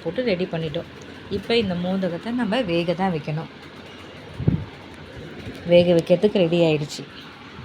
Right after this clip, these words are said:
தண்ணி நல்லா கொதிச்சிட்ட பிறகு இந்த மோதகத்தை நீங்க வச்சு ஒரு பத்து நிமிஷம் வேக வச்சா போதும். பத்து நிமிஷம் கழிச்சு நம்மளுக்கு ஒரு நல்ல ஒரு வாசம் வர ஆரம்பிச்சிடும். அப்ப போதும், நீங்க ஆஃப் பண்ணிடுங்க.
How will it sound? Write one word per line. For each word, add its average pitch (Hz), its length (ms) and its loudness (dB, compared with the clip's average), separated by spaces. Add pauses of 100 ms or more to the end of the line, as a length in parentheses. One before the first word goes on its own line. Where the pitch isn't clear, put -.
(880)
தண்ணி 220 320 2
நல்லா 190 300 4 (120)
கொதிச்சிட்ட 180 420 -2
பிறகு 170 360 -4
இந்த 180 160 -2
மோதகத்தை 175 580 -2
நீங்க 160 200 -4
வச்சு 156 440 -6 (500)
ஒரு 190 220 0 (100)
பத்து 196 480 0
நிமிஷம் 185 460 -2 (120)
வேக 170 280 2
வச்சா 165 320 -4
போதும். 151 260 -6 (640)
பத்து 185 360 -2
நிமிஷம் 185 360 -2
கழிச்சு 170 360 0
நம்மளுக்கு 175 240 0
ஒரு 185 200 0
நல்ல 180 340 0
ஒரு 202 160 0
வாசம் 170 360 2
வர 170 140 0
ஆரம்பிச்சிடும். 170 520 -2
அப்ப 180 260 -4
போதும், 185 280 2
நீங்க 202 180 2
ஆஃப் 165 260 0
பண்ணிடுங்க. 160 380 -2